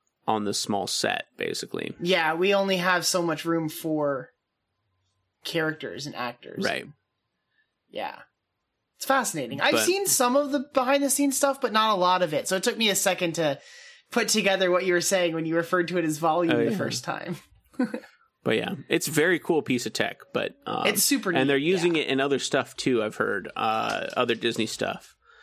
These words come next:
Speaker 1: Um,
Speaker 2: Nice.
Speaker 1: uh, including some M C U stuff, which is cool.
Speaker 2: That
Speaker 1: Um,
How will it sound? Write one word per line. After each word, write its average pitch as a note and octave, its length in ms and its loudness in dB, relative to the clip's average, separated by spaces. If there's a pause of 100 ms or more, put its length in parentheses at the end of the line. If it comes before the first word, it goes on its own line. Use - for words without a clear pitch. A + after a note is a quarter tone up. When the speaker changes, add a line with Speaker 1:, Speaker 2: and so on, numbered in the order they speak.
(300)
Speaker 1:
Um, F#2+ 760 -2
Speaker 2:
Nice. - 420 -4
Speaker 1:
uh, G2 300 0
including A2+ 400 -2
some - 240 -2
M - 160 -4
C - 160 -4
U - 100 -2
stuff, - 420 -8
which - 200 -14
is - 100 -10
cool. - 320 -14 (680)
Speaker 2:
That - 60 -6
Speaker 1:
Um, G1+ 260 -2